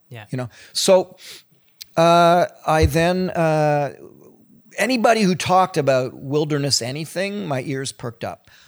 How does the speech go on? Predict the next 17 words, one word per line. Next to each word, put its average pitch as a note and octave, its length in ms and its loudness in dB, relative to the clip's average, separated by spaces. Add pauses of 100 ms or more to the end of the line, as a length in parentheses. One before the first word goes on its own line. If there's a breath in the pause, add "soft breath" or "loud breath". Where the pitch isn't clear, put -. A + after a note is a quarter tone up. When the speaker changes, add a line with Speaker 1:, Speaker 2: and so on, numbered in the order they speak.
Speaker 1:
Mm-hmm. A#2 200 -12
Speaker 2:
Buddy E3 300 2
of F3+ 80 2
mine D3 440 0 (460 loud breath)
was C#3+ 400 2
a D#3 220 0
camp D3+ 500 -6 (480)
counselor D3+ 600 -4
type A#2+ 260 -6
guy. - 280 -12 (200 soft breath)
Speaker 1:
Yeah. A#2+ 100 -14
Speaker 2:
He D3+ 120 0
did, C#3+ 380 0
uh, C3 400 4
he C#3 160 -4
did, C3 260 -4
um, A#2 420 -8